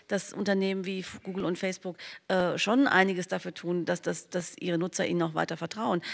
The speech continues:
Aber das, das, das, das, das heißt aber doch nicht, dass ich sagen kann, damit ist gut, es wird sich schon richten.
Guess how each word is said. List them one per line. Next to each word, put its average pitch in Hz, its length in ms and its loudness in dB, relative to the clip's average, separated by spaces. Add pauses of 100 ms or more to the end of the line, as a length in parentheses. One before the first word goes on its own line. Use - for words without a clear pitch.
(280)
Aber 208 520 8 (380)
das, 196 140 -6
das, 196 420 4
das, 202 180 0 (220)
das, 185 160 2
das 190 200 0
heißt 214 260 4
aber 180 160 0
doch 170 160 2
nicht, 240 240 2
dass 190 100 -4
ich 190 100 -4
sagen 185 280 -2
kann, 190 180 -4 (240)
damit 190 260 0
ist - 140 -4
gut, 233 220 -4
es 165 160 -2
wird 220 180 0
sich - 140 -2
schon 175 180 0
richten. 202 380 0